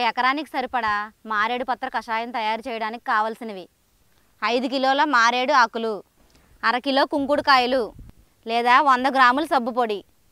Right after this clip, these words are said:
పది లీటర్ల నీళ్లు. ఇప్పుడు మారేడు పత్ర కషాయ తయారీ విధానాన్ని తెలుసుకుందాం. ఈ ఐదు కేజీల ఆకుని పది లీటర్ నీటిలో వేసి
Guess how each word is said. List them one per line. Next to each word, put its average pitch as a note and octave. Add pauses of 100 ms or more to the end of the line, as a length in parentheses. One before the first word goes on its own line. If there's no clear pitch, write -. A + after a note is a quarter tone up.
(160)
పది A#3+
లీటర్ల B3+ (100)
నీళ్లు. A#3+ (880)
ఇప్పుడు A#3 (300)
మారేడు A#3+
పత్ర B3+
కషాయ B3
తయారీ A#3
విధానాన్ని A3
తెలుసుకుందాం. G#3+ (400)
ఈ A#3 (100)
ఐదు A3+
కేజీల C4+
ఆకుని A3+ (400)
పది A#3
లీటర్ C#4
నీటిలో B3+
వేసి A#3